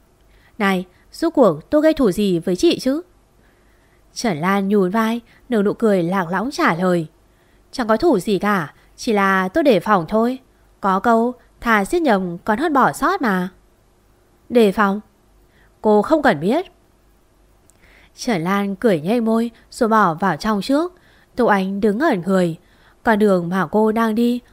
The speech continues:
lúc nào cũng chẳng dễ dàng. Nhưng xã hội là vậy,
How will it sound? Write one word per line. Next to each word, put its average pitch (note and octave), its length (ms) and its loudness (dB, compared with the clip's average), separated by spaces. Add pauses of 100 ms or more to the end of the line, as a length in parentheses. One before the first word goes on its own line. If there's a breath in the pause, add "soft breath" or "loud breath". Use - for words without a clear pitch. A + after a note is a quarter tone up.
(120)
lúc D#4+ 180 -2
nào G3+ 300 0
cũng A3 160 -4
chẳng A#3+ 200 -4
dễ A#3 220 -4
dàng. G3 360 0 (460 soft breath)
Nhưng G3 400 -2
xã A3+ 160 -4
hội C4+ 180 0
là G3 200 -2
vậy, F3+ 320 -2